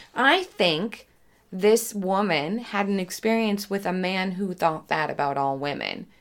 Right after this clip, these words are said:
And that doesn't represent all men.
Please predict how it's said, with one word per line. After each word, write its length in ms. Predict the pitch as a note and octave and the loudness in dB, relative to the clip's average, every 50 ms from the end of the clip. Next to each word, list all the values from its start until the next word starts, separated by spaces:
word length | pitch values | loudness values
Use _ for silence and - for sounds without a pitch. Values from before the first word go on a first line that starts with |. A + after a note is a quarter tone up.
| _ _ _ _ _ - | _ _ _ _ _ 0
And 160 | - A#3+ B3 C4 | 2 2 4 6
that 440 | C4+ D#4 D#4+ E4+ C4+ C4 - - E3+ | 6 8 8 6 6 4 2 -2 0
doesn't 480 | A3 A3 A3+ A3 A#3+ B3 C4 A#3+ - - | 2 2 2 2 0 -2 -2 -4 -6 -4
represent 680 | - G#3+ G#3+ G#3+ G#3+ - G#3 G3+ G3 G#3 G3+ G3+ G3 G3+ | 0 2 2 2 4 2 0 0 2 2 0 0 0 2
all 180 | F#3+ F3 F3+ E3+ | 2 2 2 2
men. 420 | E3+ F3 F3 - - - - | 0 -2 -2 -4 -4 -8 -10